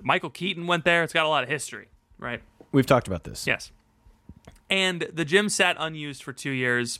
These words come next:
Speaker 1: partially because of the pandemic, also partially because the schools merged. And so Saint Malachy School merged with Holy Trinity School and became Archangel Gabriel School. And so the gym was not being used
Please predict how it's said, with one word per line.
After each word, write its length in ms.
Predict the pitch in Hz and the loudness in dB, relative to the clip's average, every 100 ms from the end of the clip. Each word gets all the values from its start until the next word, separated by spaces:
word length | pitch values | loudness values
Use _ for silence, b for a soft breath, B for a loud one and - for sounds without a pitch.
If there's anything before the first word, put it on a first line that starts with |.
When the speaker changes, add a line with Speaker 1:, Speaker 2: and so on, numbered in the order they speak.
| - | -6
Speaker 1:
partially 420 | - 254 254 - | 2 4 4 0
because 260 | 147 135 135 | -4 -2 -4
of 80 | 127 | -2
the 60 | |
pandemic, 560 | 123 120 120 113 113 113 | -4 -4 -2 0 0 2
also 260 | 165 196 185 | 4 4 2
partially 440 | 160 165 151 151 | 4 4 4 -2
because 500 | 135 127 143 135 127 | -4 2 4 4 0
the 120 | 135 131 | -4 -4
schools 600 | - - 151 151 139 127 | -4 -4 0 2 0 0
merged. 520 | 117 117 156 170 - | 2 6 4 2 -2
And 160 | 139 131 | -2 2
so 320 | 135 127 127 b b b b | 4 4 2 b b b b
Saint 200 | 160 143 | 0 2
Malachy 300 | 135 123 120 | 2 0 -6
School 360 | - 160 160 | -4 2 4
merged 360 | 147 131 127 - | 4 2 0 0
with 240 | 127 120 | -2 -2
Holy 200 | - 123 | -4 -4
Trinity 280 | 120 156 135 | -2 0 0
School 200 | 127 135 | -2 -2
and 100 | 123 | -4
became 200 | 117 117 | -4 -6
Archangel 400 | - 123 123 117 | 0 0 0 -8
Gabriel 400 | 120 120 113 117 | -2 -2 0 -2
School. 360 | 117 - 107 104 B B B B B | -4 -8 -10 -10 B B B B B
And 280 | 131 127 120 | -4 -2 -6
so 300 | - 131 117 - | -4 -4 -4 -12
the 380 | 135 139 127 - | -12 -10 -8 -10
gym 220 | 131 160 160 | -6 -4 -2
was 160 | 135 | -2
not 300 | 131 147 139 | 2 2 2
being 200 | 135 131 | -6 -12
used 440 | 123 127 - - | -10 -10 -10 -16